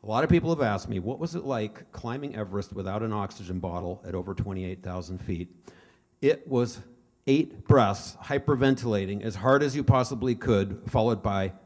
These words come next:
two steps, and then eight more breaths, and then two steps. We averaged two hundred feet an hour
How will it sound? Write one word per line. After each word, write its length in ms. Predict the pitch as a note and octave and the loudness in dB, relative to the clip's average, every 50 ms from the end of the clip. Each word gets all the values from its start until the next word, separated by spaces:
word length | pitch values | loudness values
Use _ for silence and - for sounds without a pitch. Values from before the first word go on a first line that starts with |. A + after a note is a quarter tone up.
| _ _ - | _ _ -8
two 180 | - - A#2+ | -2 0 2
steps, 640 | G#2+ G#2 - - G#2+ G2 E2+ - - - - - - _ _ _ _ _ _ _ _ _ _ _ _ _ _ _ _ _ _ _ | 2 0 0 -2 -2 -2 -4 -4 -8 -12 -12 -14 -18 _ _ _ _ _ _ _ _ _ _ _ _ _ _ _ _ _ _ _
and 140 | - A2 A2+ | 0 2 2
then 140 | A2+ A2+ A#2+ | 2 2 0
eight 240 | A#2+ A#2+ A#2 A2+ - | 0 -2 -2 0 0
more 160 | A2+ A#2 A#2 | 0 2 2
breaths, 540 | A2 G2 G2+ F#2 E2+ F2+ F#2 F#2+ - - - _ _ _ _ _ _ _ _ _ _ - | 2 0 0 -2 -4 -6 -10 -12 -14 -18 -20 _ _ _ _ _ _ _ _ _ _ -6
and 100 | - G#2 | -4 -2
then 140 | G#2 G2+ F#2+ | -2 -2 -4
two 180 | F2 - A2+ F2+ | -4 -4 -4 -4
steps. 560 | - - - F2 F2 E2+ - - - - - _ _ _ _ _ _ _ _ _ - | -4 -6 -8 -8 -8 -8 -12 -14 -14 -16 -16 _ _ _ _ _ _ _ _ _ -4
We 140 | A#2+ A#2 | -2 0
averaged 520 | A#2 A#2 A#2 G#2+ G#2+ G#2+ G#2 - - - - - _ _ | 2 2 2 2 2 0 -2 -2 -4 -16 -20 -20 _ _
two 200 | - - C#3 C3+ | -4 -2 0 2
hundred 300 | C3 C3 B2 B2 B2 A#2+ | 2 2 2 2 0 0
feet 280 | - - A2 G2+ G#2+ G#2+ | -2 -2 -2 -2 -2 -4
an 120 | A2+ A2 | -4 -4
hour 440 | G#2+ G#2 F#2+ F#2+ F#2+ F2+ F#2+ F#2 | -4 -4 -4 -2 -2 -2 -4 -6